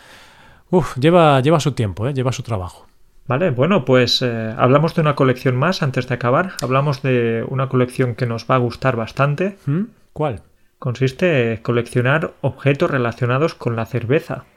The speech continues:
Speaker 1: <laughs> Oye, pues sí, aunque yo prefiero la cerveza. Coleccionar la cerveza en mi estómago. ¿Qué,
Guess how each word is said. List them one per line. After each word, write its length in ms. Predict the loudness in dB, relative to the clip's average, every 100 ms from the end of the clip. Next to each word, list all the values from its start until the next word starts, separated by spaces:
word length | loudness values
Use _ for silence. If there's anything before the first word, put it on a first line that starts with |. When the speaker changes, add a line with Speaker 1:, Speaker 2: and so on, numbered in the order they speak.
| _
Speaker 1:
<laughs> 1300 | -16 -16 -20 _ _ _ _ _ -20 -20 -20 -20 _ -4
Oye, 240 | 0 -2
pues 200 | -2 -2
sí, 260 | 2 0 0 -2
aunque 280 | 0 2
yo 140 | 2 2
prefiero 640 | 0 0 2 2 2 -4 _ _ _ _ _
la 220 | -4 -2
cerveza. 580 | -2 -2 -2 -2 -6 -20 _ _
Coleccionar 520 | -6 -6 -4 0 0 2
la 120 | 0
cerveza 640 | 2 0 0 0 -2 -6 _
en 220 | -2 0
mi 120 | 0 -4
estómago. 580 | -4 -4 -4 -6 -12 -18 -20 -20 -20 -20 -20 -20 -18 -14
¿Qué, 160 | -10